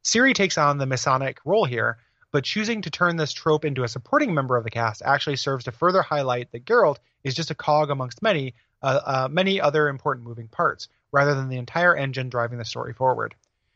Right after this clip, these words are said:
Playing as Jesus is never going to be as interesting as taking the role of a dude or dudette just trying to do their gosh darn best against the impossible.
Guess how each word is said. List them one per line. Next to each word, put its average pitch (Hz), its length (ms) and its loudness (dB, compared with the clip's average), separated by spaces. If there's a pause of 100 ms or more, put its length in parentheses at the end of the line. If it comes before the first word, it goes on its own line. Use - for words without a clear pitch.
(220)
Playing 196 240 2
as 170 140 2
Jesus 175 480 -2
is 135 160 -6
never 143 240 2
going 165 200 0
to 156 60 0
be 143 140 0
as 139 100 -2
interesting 147 460 -4
as 127 120 -4
taking 147 240 -2
the 139 80 -2
role 131 220 0
of 123 80 -2
a 127 60 -4
dude 185 320 0
or 147 80 4
dudette 131 340 4 (460)
just 151 180 2
trying 147 300 0
to 127 60 -6
do 131 180 -4
their 123 120 -2
gosh 143 300 2
darn 139 300 0
best 117 320 -4
against 120 260 -12
the 117 60 -12
impossible. - 580 -14